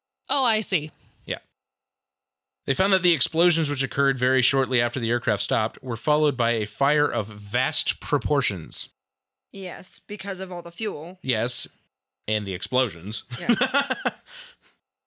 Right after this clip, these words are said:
Speaker 2: They found that the biggest explosion occurred in the center fuel tank. No, really. Which is also super not great.
Speaker 1: Yeah, 'cause that's where all the passengers are.
Speaker 2: Yes, and super not safe. Like,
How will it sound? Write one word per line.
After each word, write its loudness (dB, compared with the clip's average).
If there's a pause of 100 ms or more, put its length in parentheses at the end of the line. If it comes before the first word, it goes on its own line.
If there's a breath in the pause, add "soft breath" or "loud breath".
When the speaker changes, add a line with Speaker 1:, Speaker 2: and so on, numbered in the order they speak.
(480)
Speaker 2:
They -2
found 4
that 4
the 4
biggest 0
explosion 2
occurred 0
in 0
the -2
center 2
fuel 2
tank. -4
No, -2 (400)
really. -4 (360)
Which 0
is 2
also 4 (260)
super 0
not 0
great. -6 (120)
Speaker 1:
Yeah, 0
'cause -10
that's 0
where 4
all 4
the -2
passengers -2
are. 0
Speaker 2:
Yes, -2
and 0
super 2 (480)
not 0
safe. -4
Like, -2